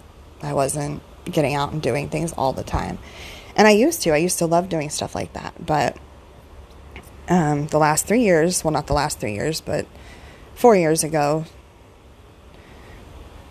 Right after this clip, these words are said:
that's not even making sense. <laughs> I've been on this journey for a year and a half. The three years prior to that were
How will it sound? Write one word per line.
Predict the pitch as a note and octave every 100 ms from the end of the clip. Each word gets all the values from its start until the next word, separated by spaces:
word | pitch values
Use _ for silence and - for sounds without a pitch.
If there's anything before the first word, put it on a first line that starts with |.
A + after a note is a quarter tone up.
| - - -
that's | - D#3
not | C#3+ D3
even | D3 D3
making | D3 C#3+ D#3+
sense. | - G#2 - - G3+ - -
<laughs> | - - - - - - - - -
I've | - G3
been | G3+
on | G3 F#3+
this | F3+
journey | F3+ F3
for | F#3 E3+
a |
year | E3+ E3
and | D#3+
a | D#3+
half. | E3 D3 B2+ -
The |
three | - F#3+ F#3+
years | F#3+ F3 F3
prior | F#3 C#3+ D#3+
to | E3 E3+
that | D#3 C3+
were | F3+ E3+